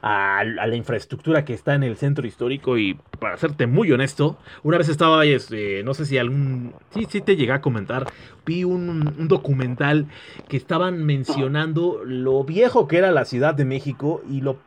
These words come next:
peligroso que era el seguir no darle mantenimiento, no solamente a los edificios, sino a la infraestructura que está dentro del centro de, de la capital, que en este caso es el centro histórico, y que si llega a haber un terremoto así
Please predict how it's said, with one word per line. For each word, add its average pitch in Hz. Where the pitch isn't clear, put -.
peligroso 151
que 147
era 160
el 123
seguir 135
no 160
darle 160
mantenimiento, 127
no 165
solamente 170
a -
los 131
edificios, 113
sino 139
a 135
la 135
infraestructura 143
que 135
está -
dentro 190
del 117
centro 147
de, 107
de 104
la 107
capital, 147
que 131
en 120
este 143
caso 131
es 117
el 98
centro 131
histórico, 127
y 143
que 127
si 127
llega 180
a -
haber 180
un 175
terremoto 143
así 160